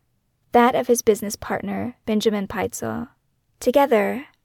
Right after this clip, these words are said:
Pitezel and Holmes planned to fake Pitezel's death and collect ten thousand dollars from Fidelity Mutual. So Pitezel took out the policy and named Holmes as the beneficiary. However, instead of using a substitute corpse as they had agreed upon,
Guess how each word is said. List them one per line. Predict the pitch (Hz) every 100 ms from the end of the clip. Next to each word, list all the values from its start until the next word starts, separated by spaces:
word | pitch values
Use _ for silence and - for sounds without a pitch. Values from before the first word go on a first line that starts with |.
| _ _ -
Pitezel | 226 226 240 220
and | 226
Holmes | 214 196 214
planned | - 208 196 226
to |
fake | 233 190 -
Pitezel's | - 185 - 185 -
death | 233 202 - -
and | 190
collect | - 196 -
ten | - 226
thousand | 240 214 220 208
dollars | 185 180 185
from | - 196
Fidelity | 196 180 175 180 185
Mutual. | 185 175 - 190 165 247 - _ _ _ _ _
So | - 240
Pitezel | 247 247 - 277
took | 285 254
out | 226 233
the |
policy | 254 226 202 226 214 202
and | 202
named | 190 190
Holmes | 214 190 185 202
as | 208
the | 208
beneficiary. | 190 196 - 247 - 185 202 208 247 269 _ _ _ _ _ _
However, | - 220 202 190 202 254 _ _
instead | 233 226 240 233
of | 226
using | 220 220 202
a |
substitute | 214 202 190 - - 190 -
corpse | - 226 185 - -
as | 170
they | 185
had | 202 185
agreed | - 220 214
upon, | - 185 180 185